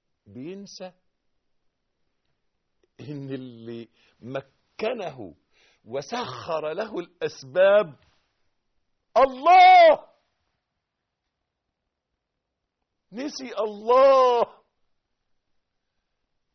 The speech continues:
اللي سخر له الكاميرا دي، نسي الله، وفكر الواد سيلي ولا الواد عزة وهم واقفين ورا الكاميرا إن هم اللي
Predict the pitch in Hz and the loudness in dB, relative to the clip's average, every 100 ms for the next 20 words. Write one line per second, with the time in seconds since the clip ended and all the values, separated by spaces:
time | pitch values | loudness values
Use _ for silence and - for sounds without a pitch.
0 | - 196 202 202 202 - 185 - 202 320 | -14 -14 -12 -18 -16 -14 -14 -14 -10 -8
1 | 339 311 302 311 - _ _ _ _ _ | -8 -8 -14 -14 -16 _ _ _ _ _
2 | _ _ _ _ 175 185 - 285 311 269 | _ _ _ _ -16 -14 -10 -10 -8 -6
3 | 240 262 311 - _ _ _ _ _ _ | -6 -6 -10 -12 _ _ _ _ _ _
4 | 220 311 - 285 269 269 254 277 349 349 | -16 -16 -14 -10 -6 -6 -2 4 6 6
5 | 349 330 _ _ _ _ _ _ _ - | 4 2 _ _ _ _ _ _ _ -20
6 | 175 269 320 - 247 233 226 262 262 - | -14 -12 -12 -14 -16 -14 -10 -10 -10 -14
7 | 233 262 247 208 214 202 202 233 220 208 | -18 -16 -14 -12 -12 -14 -12 -12 -12 -12
8 | 262 233 240 233 _ _ _ _ _ 156 | -12 -10 -10 -12 _ _ _ _ _ -12
9 | 240 277 247 233 233 277 254 240 - 294 | -12 -8 -10 -10 -14 -12 -10 -10 -12 -10
10 | 294 247 214 170 277 330 311 269 226 196 | -10 -10 -10 -4 -2 -2 -8 -14 -14 -14
11 | 185 185 180 | -16 -14 -16